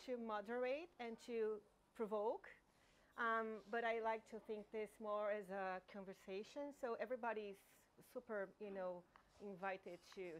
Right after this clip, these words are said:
share your thoughts. Um, but I would maybe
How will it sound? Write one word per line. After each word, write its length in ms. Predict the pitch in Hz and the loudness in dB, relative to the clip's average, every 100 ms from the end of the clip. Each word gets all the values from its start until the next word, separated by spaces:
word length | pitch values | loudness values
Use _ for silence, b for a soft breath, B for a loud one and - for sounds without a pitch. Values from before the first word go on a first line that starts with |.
| - | -8
share 220 | 202 175 170 - | -6 -4 -6 -10
your 140 | 185 170 - - | -10 -10 -10 -6
thoughts. 360 | 165 294 392 - - - B B B B B | -2 0 -2 -12 -20 -20 B B B B B
Um, 520 | 196 180 175 175 170 170 170 - B B B B - 208 | -10 -8 -6 -6 -8 -10 -14 -20 B B B B -8 -2
but 100 | 240 | 0
I 180 | 311 330 294 | 0 -2 -2
would 240 | 311 311 - - | -2 -2 -8 -8
maybe 600 | 247 254 254 262 254 | -2 -2 -2 -4 -6